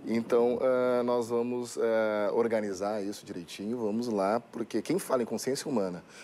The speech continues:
com todos os avanços, com, é, com os jovens negros sendo assassinados, com terreiros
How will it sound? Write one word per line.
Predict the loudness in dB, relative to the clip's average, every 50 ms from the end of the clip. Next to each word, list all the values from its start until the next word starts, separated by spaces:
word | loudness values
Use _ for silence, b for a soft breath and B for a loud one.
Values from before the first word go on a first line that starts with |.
| B 0
com | 2 2
todos | 4 4 2 0 0 0
os | -2 0
avanços, | 0 2 2 2 0 0 -2 -8 -10 -10 -12 B B B B B B B -2
com, | 2 2 4 4 2 0 B B B B B
é, | 0 2 2 4 2 0 -2 -6 -14 -20 -20 -14 -6
com | -2 0 0 2 2 0 0 -2
os | -2
jovens | 0 2 4 4 4 4 2 -2 -4
negros | -4 -4 -4 -4
sendo | -4 -4 -4
assassinados, | -4 -4 -6 -4 -2 -2 -2 -2 -2 -6 -10 -14 -18 -20 -20 B B B B B B
com | -6 -4 -4
terreiros | -6 -8 -4 0 2 2 2 4 4 4 4 4 2 -4